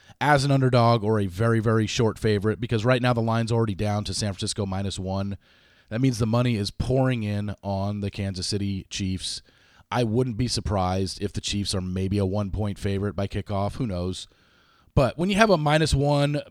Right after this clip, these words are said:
pick 'em, or plus one, uh, you know, or the other team becomes a minus one favorite, I, you're just pick, just pick the winner. I, what are the odds that you pick Kansas City and they win by one? I mean, it does happen, yes. I get games land on one, but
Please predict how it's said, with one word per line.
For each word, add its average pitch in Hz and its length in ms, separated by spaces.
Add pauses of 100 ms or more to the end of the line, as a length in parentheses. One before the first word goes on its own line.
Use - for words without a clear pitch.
pick 143 220
'em, 143 180
or 117 140
plus 123 340
one, 113 420 (540)
uh, 101 220
you 110 100
know, 107 180
or 120 160
the 104 120
other 117 160
team 127 300
becomes 117 400
a 123 40
minus 120 380
one 123 400
favorite, 127 480 (720)
I, 117 160
you're 156 220
just 180 180
pick, 143 220
just 180 180
pick 170 140
the 95 80
winner. 62 400
I, 117 180 (160)
what 147 180
are 175 40
the 170 120
odds 135 280
that 110 140
you 117 60
pick - 200
Kansas 123 360
City 104 360 (360)
and 113 140
they 110 60
win 104 160
by 98 140
one? 90 520
I 175 80
mean, 220 160
it 160 100
does 196 220
happen, 120 340
yes. 95 400
I 110 100
get 120 240
games 113 280
land 104 240
on 104 120
one, 85 340 (640)
but 113 340